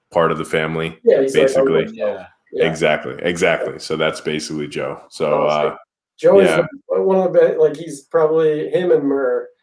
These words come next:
Speaker 2: I mean,
Speaker 1: Mm-hmm.
Speaker 2: Murr is hilarious as well 'cause he's just so weird. <laughs> But, uh,
Speaker 1: Yeah.
Speaker 2: but yeah, uh,
Speaker 1: It's so wild.
Speaker 2: actually, I always love that Sal, every, you know he's gonna screw up when he starts repeating things.
Speaker 1: Yeah.
Speaker 2: You're like, "Oh, yeah, Sal's
Speaker 1: <laughs>
Speaker 2: fine.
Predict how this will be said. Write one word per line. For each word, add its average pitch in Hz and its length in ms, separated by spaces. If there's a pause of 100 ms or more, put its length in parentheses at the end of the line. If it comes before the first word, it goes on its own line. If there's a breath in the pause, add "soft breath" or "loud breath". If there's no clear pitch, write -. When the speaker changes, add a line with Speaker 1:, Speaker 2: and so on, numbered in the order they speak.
(220)
Speaker 2:
I - 20
mean, 135 200
Speaker 1:
Mm-hmm. 131 100
Speaker 2:
Murr 131 260
is 117 360 (200)
hilarious 123 460
as 113 100
well 113 220
'cause 113 120
he's 113 160
just 117 220
so 110 400
weird. 120 380 (100)
<laughs> - 40 (100)
But, 170 460
uh, 170 280
Speaker 1:
Yeah. 156 200 (600 loud breath)
Speaker 2:
but 123 160
yeah, 113 240 (380)
uh, 123 180 (140)
Speaker 1:
It's 95 180
so 98 160
wild. 85 420 (300)
Speaker 2:
actually, 151 220
I - 20
always 156 240
love 143 180
that 135 140
Sal, 127 680
every, 139 200
you 143 100
know 143 160
he's 131 140
gonna 135 120
screw 123 380
up 117 120
when 120 100
he 113 60
starts 117 300
repeating 120 640
things. 104 400 (320 soft breath)
Speaker 1:
Yeah. 120 400 (140)
Speaker 2:
You're 117 160
like, 107 160
"Oh, - 420
yeah, 101 160
Sal's 131 360
Speaker 1:
<laughs> - 100
Speaker 2:
fine. - 220